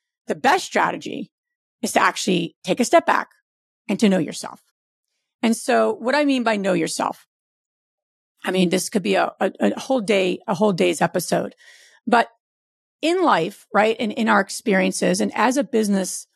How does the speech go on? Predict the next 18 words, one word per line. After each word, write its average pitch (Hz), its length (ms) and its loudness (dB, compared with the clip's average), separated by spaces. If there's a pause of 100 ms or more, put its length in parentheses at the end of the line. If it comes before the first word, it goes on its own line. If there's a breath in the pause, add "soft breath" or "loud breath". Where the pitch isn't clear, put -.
(140)
leader, 185 400 2
which - 240 -6
you 240 120 -2
are, 165 440 2 (420)
an 175 120 -2
entrepreneur, 175 680 0 (120)
there 196 140 0
are 196 120 2
things 196 360 -2
you're 190 160 0
good 185 200 -4
at. 214 240 0 (280)
There's 185 160 -4
things 190 240 0
that 180 180 2
you 180 120 -4
suck 196 260 -2
at. 220 220 2